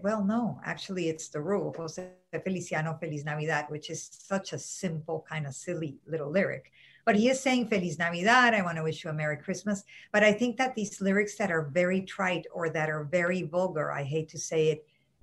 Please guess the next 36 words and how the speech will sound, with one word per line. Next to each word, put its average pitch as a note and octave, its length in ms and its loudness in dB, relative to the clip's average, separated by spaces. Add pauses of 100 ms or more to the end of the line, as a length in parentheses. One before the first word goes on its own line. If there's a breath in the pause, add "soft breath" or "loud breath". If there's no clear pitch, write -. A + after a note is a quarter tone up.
(100)
they G3 160 6
don't G#3 180 4
last, G3 640 0 (480)
um, E3 340 2
because F3+ 280 -2
there's F#3 200 -2
only G3+ 240 2
so G3+ 240 0
much G3+ 300 4
of D#3 100 -4
the D3 100 -6 (160)
same F#3 280 0
that C#3+ 260 -6
you D3+ 120 -4
want D3 340 -4
to - 120 -18
hear. - 440 -12 (720)
Um, D3+ 440 -2
so F3+ 260 -6
the F3 100 0
lyrics G3 420 0
are F3+ 120 0
important, F3 520 -4
but E3+ 220 0
I D#3+ 120 -2
think F3 240 -6
the F3+ 60 -4
memorable E3 640 -2
hook G#3+ 380 -6
or D#3+ 140 -2
the D#3 80 -4
memorable D#3 720 -4
chorus E3 540 -2 (500 soft breath)
is D#3+ 160 0
very E3 380 2
essential. D#3 680 -6